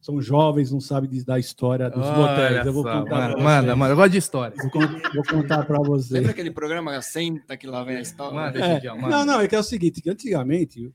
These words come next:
Speaker 1: não tinha motel em São Paulo. Hoje o pessoal pensa que motel era como hoje. Não tinha motéis. Antigamente os motéis eram realmente pros viajantes. Então só tinha em estrada, só tinham nas estradas, né? Então, por isso que os motéis sempre tiveram, ah, nas estradas. Depois que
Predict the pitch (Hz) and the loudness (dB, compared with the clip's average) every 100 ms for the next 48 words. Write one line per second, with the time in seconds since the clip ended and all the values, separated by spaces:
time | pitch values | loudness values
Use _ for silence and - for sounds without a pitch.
0 | 131 131 233 285 - 214 269 175 139 - | -10 -6 -6 -6 -4 0 0 2 0 0
1 | 127 123 123 117 113 113 117 202 214 - | -4 -4 -8 -10 -8 -8 -2 0 0 -4
2 | 196 196 190 214 - 208 185 - 196 214 | -4 -4 -6 -10 -10 -10 -8 -4 -2 -2
3 | 208 196 180 175 185 208 190 180 131 113 | -4 -6 -4 -6 -6 -2 2 4 2 -2
4 | 139 254 285 202 247 226 175 156 120 117 | -8 -8 -8 -6 -4 0 -2 -2 -4 -4
5 | 139 196 196 233 214 175 139 180 175 165 | -2 -2 -2 -6 -6 -4 0 0 -2 -2
6 | 156 170 175 - 190 175 202 160 139 151 | 0 0 -2 -6 -12 -4 -2 -2 0 -2
7 | - _ _ _ - 165 226 214 208 - | -2 _ _ _ -6 -2 -2 0 -2 -2
8 | 214 240 269 269 - 175 180 120 104 - | -4 -2 -2 -4 -2 0 0 -2 -10 -4
9 | 190 185 - 175 202 190 190 196 - 143 | 0 0 0 -2 -2 -2 -4 -6 -4 -2
10 | 139 110 104 - _ _ _ _ 113 123 | -2 -2 -10 -16 _ _ _ _ -12 -10
11 | 143 - _ - 113 113 156 202 185 143 | -12 -20 _ -16 -14 -2 0 4 4 4
12 | 123 165 180 190 190 - 208 202 170 139 | 2 4 4 4 0 -4 0 4 4 4
13 | 127 135 127 123 131 131 131 151 147 - | 2 0 0 0 -2 -4 0 0 0 0
14 | 175 196 185 - 147 143 156 180 165 151 | -2 -2 -10 -10 -4 -2 0 -2 -2 -2
15 | 143 135 151 151 185 156 143 131 147 185 | -2 -2 -2 -2 -6 -2 -2 -2 -4 0
16 | 226 226 - 185 | 2 0 -4 -6